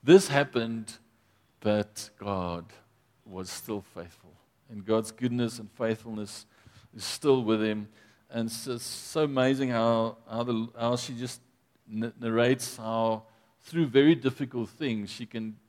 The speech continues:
complete, always, always testify that there was always a "but God." There was always a, He remained faithful, and He's, He's with him.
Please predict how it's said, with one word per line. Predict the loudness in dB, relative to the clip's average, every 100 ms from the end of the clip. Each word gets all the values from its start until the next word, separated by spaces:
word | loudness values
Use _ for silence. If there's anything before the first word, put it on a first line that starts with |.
| _
complete, | -12 -10 -12 -2 -2 -2 _
always, | 2 4 6 6 4
always | 4 6 8 6 4
testify | 0 -2 -2 -10 -2 0 0
that | -2 -2
there | 0
was | 0 -2
always | -2 0 0
a |
"but | 0 -2 -2
God." | -4 -4 -4 -16 _ _ _ _ _ _
There | -8
was | -8
always | -6 2 2 2 0
a, | -6 -6 -10 -16 _ _ _ -4
He | -2
remained | 0 -2 -6 -6 -10
faithful, | -14 -16 -16 -20 -20 _ _ _ _ -18
and | -12
He's, | -8 -8 -8 -16 -18 -8
He's | -8 -4
with | -4 -4
him. | -6